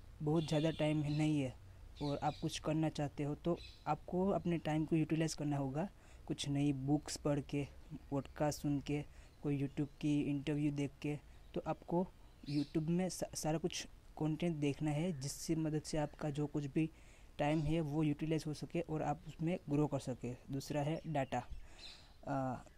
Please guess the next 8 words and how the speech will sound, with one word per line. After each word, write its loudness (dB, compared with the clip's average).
आपको 2
पता 4
है 4
कि 0
आपको 2
क्या 6
करना 0
है, 2